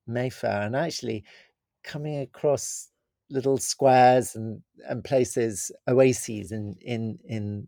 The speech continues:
the middle of Mayfair is rather nice as well. But, um, for us, it was fantastic because we're on the first floor and we really struggle to, um, exhibit, you know, large scale sculpture.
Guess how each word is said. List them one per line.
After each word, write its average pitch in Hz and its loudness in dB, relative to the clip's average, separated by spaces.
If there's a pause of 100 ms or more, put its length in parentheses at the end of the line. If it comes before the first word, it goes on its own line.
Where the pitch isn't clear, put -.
the 120 -6
middle 107 -4
of 95 -6
Mayfair 104 -2
is 120 -4
rather 131 0
nice 147 -4
as 135 -12
well. 180 4 (500)
But, 131 6 (180)
um, 120 -2 (120)
for - 2
us, 175 6
it - -6
was - -14 (300)
fantastic - -6
because 110 -12
we're 131 6
on 110 2
the 104 -4
first 107 -2
floor 92 -4 (440)
and 113 -6
we 120 -4 (200)
really 120 2
struggle 107 -4 (600)
to, 107 -2 (180)
um, 104 -2 (100)
exhibit, 104 -6 (420)
you 117 -10
know, 101 -4
large 107 0
scale 101 -4
sculpture. - -10